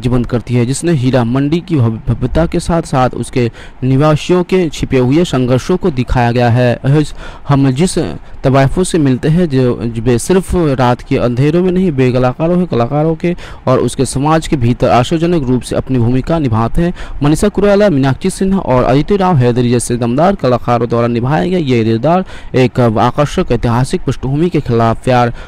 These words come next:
शक्ति और आज़ादी की लड़ाई की बारीक खोज वादा करते हैं। हालांकि पहले सीजन को मिश्रित समीक्षाएं प्राप्त हुई, लेकिन इसमें दर्शकों को आकर्षित किया। उसने दूसरे सीजन के लिए तीव्र नवीनीकरण सुनिश्चित हुआ, जिसमें ये सुनिश्चित हुआ कि हीरा मंडी की आकर्षक दुनिया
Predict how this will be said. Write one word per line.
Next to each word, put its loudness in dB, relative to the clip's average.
शक्ति -2
और 2
आज़ादी 2
की -2
लड़ाई 2
की -2
बारीक 0
खोज -4
वादा -2
करते -4
हैं। 0
हालांकि 0
पहले 2
सीजन -2
को -2
मिश्रित 0
समीक्षाएं 0
प्राप्त 0
हुई, 4
लेकिन 2
इसमें -2
दर्शकों -2
को -2
आकर्षित -2
किया। 0
उसने -2
दूसरे 0
सीजन -2
के 0
लिए 2
तीव्र -2
नवीनीकरण 2
सुनिश्चित -4
हुआ, 2
जिसमें 0
ये 2
सुनिश्चित -2
हुआ 2
कि -4
हीरा 2
मंडी -2
की 0
आकर्षक -2
दुनिया -2